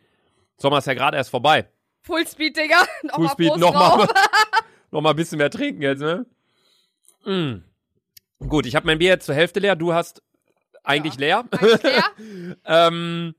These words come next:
Speaker 2: Ja.
Speaker 1: nee, Al-, Alkohol hat so viele Kategorien, Alter, das ist so
Speaker 2: Kategorien?
Speaker 1: krank. Es
Speaker 2: Alles klar, Digga.
Speaker 1: Was für Kategorien? Kalorien.
Speaker 2: Du hast gesagt, Alkohol hat so viele Kategorien.
Speaker 1: Ich hab doch nicht gesagt
Speaker 2: Und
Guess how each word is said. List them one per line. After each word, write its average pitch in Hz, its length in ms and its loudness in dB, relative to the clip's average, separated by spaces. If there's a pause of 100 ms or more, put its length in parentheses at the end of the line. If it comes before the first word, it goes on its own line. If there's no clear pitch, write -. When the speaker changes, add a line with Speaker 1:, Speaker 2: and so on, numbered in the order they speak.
(120)
Speaker 2:
Ja. 214 240 -8
Speaker 1:
nee, 175 160 2
Al-, 147 180 0 (300)
Alkohol 202 300 2
hat 147 100 2
so 202 100 2
viele 190 140 -4
Kategorien, 151 460 -6
Alter, 143 200 0
das 139 160 -2
ist - 160 -16
so 185 100 2
Speaker 2:
Kategorien? - 400 2
Speaker 1:
krank. 392 140 0
Es 539 180 -8
Speaker 2:
Alles 226 300 -4
klar, 208 200 -8
Digga. 196 280 -10 (680)
Speaker 1:
Was - 140 -10
für - 60 -10
Kategorien? 143 480 -2
Kalorien. 147 460 -2 (120)
Speaker 2:
Du 320 60 -6
hast 339 140 -2
gesagt, 330 280 -2 (140)
Alkohol 285 400 2
hat 247 100 -6
so 403 100 0
viele 480 260 0
Kategorien. 339 720 2 (680)
Speaker 1:
Ich 120 160 -4
hab 127 120 -6
doch 135 120 0
nicht 127 160 -6
gesagt 120 320 -4
Speaker 2:
Und - 60 4